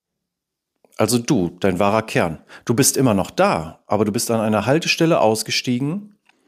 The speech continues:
und sagst, der Zug kann so schnell fahren, wie er will. Und ich liebe diesen Zug,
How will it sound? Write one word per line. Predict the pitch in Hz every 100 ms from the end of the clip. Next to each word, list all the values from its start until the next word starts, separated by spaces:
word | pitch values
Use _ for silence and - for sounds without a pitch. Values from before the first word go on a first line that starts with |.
| _ _
und | 120 110
sagst, | 117 113 - - - _ _ _ _ _ _ _ _ _ _
der | 131
Zug | 120 - 208
kann | - 170
so | 151
schnell | 139 160 160
fahren, | 170 165 143 143
wie | 143
er | 135
will. | 104 101 160 - _ _ _ _ _ _ _ _ _ - -
Und | 113
ich | 110
liebe | 196 175
diesen | 92 85 85
Zug, | - 85 80 -